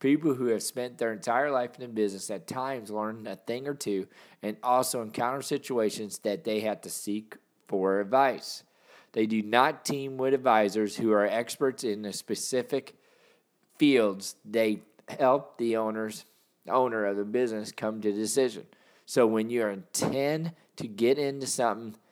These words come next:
something as complex as it is inevitable to not look for advice from an expert. You know, always, always try to do that. If you already work in a construction company and have great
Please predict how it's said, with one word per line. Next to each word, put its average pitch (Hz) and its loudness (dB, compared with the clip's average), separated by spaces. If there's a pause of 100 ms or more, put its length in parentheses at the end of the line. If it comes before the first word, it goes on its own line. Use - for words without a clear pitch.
(360)
something 123 0
as 107 -2
complex 123 0 (180)
as 107 2
it 113 4
is 113 0 (300)
inevitable 104 2 (300)
to 110 0
not 110 2
look 113 0
for 107 2
advice 98 2
from 101 -8
an 110 -4
expert. 127 -2
You 117 -4
know, 113 0 (120)
always, 135 2 (100)
always 117 -2
try 90 -6
to 85 -8
do 82 -8
that. 78 -6 (1900)
If 107 -6
you 123 6
already 127 6
work 131 6
in 110 -10
a 101 -8
construction 95 -4
company 95 -10 (300)
and 104 -4
have 110 0
great 107 2